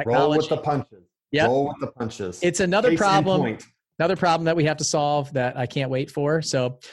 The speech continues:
Speaker 2: um, and then guys, if you wanna hang out with us, we talked a lot about Flip Hacking Live. That's really the place to be, uh, in October. So October fifteenth through the
Speaker 1: Yeah.
Speaker 2: seventeenth in Orlando.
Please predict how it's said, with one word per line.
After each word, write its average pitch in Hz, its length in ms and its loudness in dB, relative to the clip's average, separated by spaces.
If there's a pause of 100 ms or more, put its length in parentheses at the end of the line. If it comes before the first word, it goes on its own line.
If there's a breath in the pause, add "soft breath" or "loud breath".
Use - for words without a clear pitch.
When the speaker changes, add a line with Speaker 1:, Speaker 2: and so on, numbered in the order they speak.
(160 loud breath)
Speaker 2:
um, 160 320 0
and 180 100 0
then 202 160 0
guys, 202 320 2
if 202 160 -2
you 220 60 0
wanna 247 160 2
hang 208 180 2
out 208 120 2
with 208 120 -2
us, 208 200 0
we 185 60 0
talked 190 200 0
a 185 40 0
lot 165 140 0
about 156 220 0
Flip 160 140 0
Hacking 139 260 -2
Live. 143 380 -2
That's 160 220 -2
really 139 140 0
the 120 100 -2
place - 380 -6 (200)
to - 80 -8
be, 110 300 -6 (100)
uh, 117 180 -8
in 131 120 -4
October. 110 460 -4
So - 140 -6
October 135 300 -2
fifteenth 139 380 -4
through 135 80 -6
the 123 60 -6
Speaker 1:
Yeah. 151 140 -2
Speaker 2:
seventeenth 156 320 -6
in 147 60 -8
Orlando. 156 560 -2